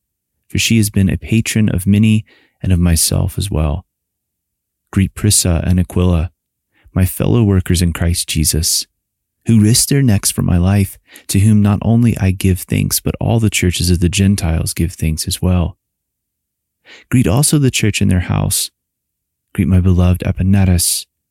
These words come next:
who was the first convert to Christ in Asia. Greet Mary, who has worked hard for you.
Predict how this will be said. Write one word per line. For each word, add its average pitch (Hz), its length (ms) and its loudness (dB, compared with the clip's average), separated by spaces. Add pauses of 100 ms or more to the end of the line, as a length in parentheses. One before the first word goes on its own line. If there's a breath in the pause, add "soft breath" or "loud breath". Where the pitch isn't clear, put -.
(380)
who 107 100 2
was 107 120 2
the - 80 -2
first 123 340 -2
convert 110 540 0
to - 80 -8
Christ - 460 -2
in 95 100 0
Asia. - 460 -2 (1000)
Greet 98 180 2
Mary, 95 500 2 (240 loud breath)
who 107 80 0
has 101 160 2
worked 117 280 0
hard 117 380 -2
for - 140 -2
you. 80 300 -2